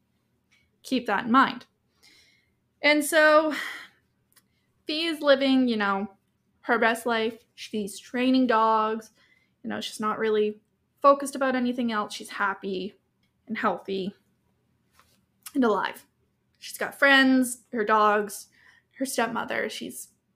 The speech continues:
real happy. Until one day, she meets a guy named Simon. And she meets Simon because he got a brand new puppy that he named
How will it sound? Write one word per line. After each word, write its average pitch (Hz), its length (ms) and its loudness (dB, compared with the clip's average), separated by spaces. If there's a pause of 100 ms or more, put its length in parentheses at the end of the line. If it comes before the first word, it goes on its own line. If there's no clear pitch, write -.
(640)
real 233 260 2
happy. - 420 -10 (500)
Until 233 360 -2
one 381 260 4
day, 233 460 2 (920)
she - 180 -8
meets 262 340 2
a 277 40 -16
guy 208 400 0 (180)
named 202 320 -10 (220)
Simon. 262 400 -4 (1000)
And 247 120 -6
she 240 120 -6
meets 226 240 -8
Simon 294 420 2
because 214 640 -4
he 247 200 -8
got 214 300 -4
a - 80 -20
brand 233 200 -4
new 214 120 -2
puppy 285 540 -2
that 208 200 -6
he 220 100 -8
named 202 340 -8